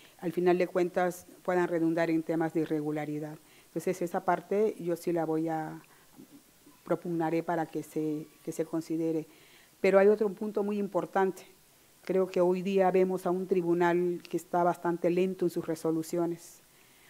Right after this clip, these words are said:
Hay un rezago enorme en las determinaciones y mientras más largas se te-, se emitan las resoluciones, significa mayor gasto público. Para mí, que yo tengo una formación netamente financiera, eh, netamente presupuestal y de disciplina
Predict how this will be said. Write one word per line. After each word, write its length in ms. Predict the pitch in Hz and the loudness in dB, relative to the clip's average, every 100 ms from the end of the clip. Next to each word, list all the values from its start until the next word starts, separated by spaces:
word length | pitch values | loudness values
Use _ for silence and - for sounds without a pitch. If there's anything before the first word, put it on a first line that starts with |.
| _ | _
Hay 160 | 185 185 | -2 0
un 140 | 196 | 0
rezago 440 | 190 180 196 196 190 | 0 4 6 6 4
enorme 460 | 190 202 214 202 | 4 6 6 6
en 60 | 175 | 4
las 100 | 170 | 4
determinaciones 960 | 170 170 165 170 165 - 185 180 175 | -2 -2 -2 -2 -2 -2 0 0 0
y 60 | 175 | 0
mientras 360 | 170 170 165 202 | 0 0 -4 -2
más 140 | 202 | 0
largas 320 | 214 208 196 | 2 2 0
se 140 | 175 160 | 0 -2
te-, 180 | 156 | -4
se 420 | - 165 160 160 147 | -4 -2 0 0 -2
emitan 300 | 185 180 208 | -2 -2 -4
las 140 | 170 | -4
resoluciones, 800 | 156 160 165 175 190 196 190 - - - - | -6 -4 -4 -2 -4 -2 -6 -12 -20 -20 -20
significa 720 | - 185 175 208 202 196 180 175 | -6 -2 -2 -2 2 4 4 2
mayor 360 | 175 185 180 | 2 4 4
gasto 400 | 180 175 - 165 | 2 -2 -4 -8
público. 580 | - 180 170 160 - 160 - _ | -2 0 0 -2 -4 -10 -14 _
Para 200 | 165 160 | -4 0
mí, 180 | 175 175 | 0 0
que 180 | 170 156 | 0 0
yo 140 | 170 | 0
tengo 180 | 175 175 | 0 0
una 140 | 180 | 0
formación 460 | 170 165 156 - 170 | 0 -2 -2 -2 -2
netamente 500 | 175 170 165 165 165 | 0 0 0 0 -2
financiera, 720 | 160 160 151 180 175 175 185 - - - - - | 0 0 0 0 0 2 -2 -8 -20 -20 -20 -8
eh, 160 | 165 165 | -2 0
netamente 460 | 165 170 170 170 | 0 0 0 -2
presupuestal 800 | 170 151 - 165 - 170 175 175 175 | -2 -4 -2 -2 0 2 2 0 -4
y 60 | 170 | -4
de 120 | 156 | -4
disciplina 680 | 156 - - 170 175 156 | -4 -6 0 2 2 0